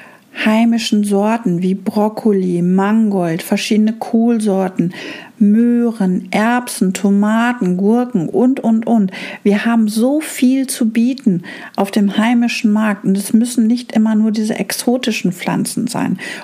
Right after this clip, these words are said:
Und nutze das auch wirklich dann, wenn es regional hier reif ist. Schau einfach für dich dann auch, was du gut verträgst,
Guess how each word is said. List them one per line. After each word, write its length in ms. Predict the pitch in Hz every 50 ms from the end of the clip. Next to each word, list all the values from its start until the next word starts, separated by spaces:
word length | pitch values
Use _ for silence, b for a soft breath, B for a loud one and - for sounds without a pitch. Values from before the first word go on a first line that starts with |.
| B
Und 220 | - 208 214 208 208
nutze 320 | 240 262 254 - - 277
das 200 | 247 233 233 240
auch 200 | - 226 - -
wirklich 380 | - 233 226 226 233 226 226 B B B B B B _ _
dann, 340 | 233 202 214 233 240 247 247 B B B -
wenn 160 | - 208 214
es 220 | 220 220 - -
regional 640 | - 220 220 - 226 208 208 202 202 208 220 226 226 - - -
hier 600 | - - - 233 240 254 247 247 240 233 226 226
reif 480 | 220 208 220 226 233 254 262 254 - -
ist. 440 | - - - - - - - - - _ _ _ - - _ _ _ _ _ _ _ _ _ _ - - - - - - -
Schau 240 | - - 247 240 262
einfach 360 | 247 233 240 240 247 240 240
für 160 | - - 208
dich 200 | 208 240 240 247
dann 180 | - 240 214 214
auch, 160 | 220 220 220 B B B B B -
was 180 | 214 214 214
du 100 | - 247
gut 220 | 226 - 240 220 -
verträgst, 720 | - - 226 226 - - - 233 220 214 226 - -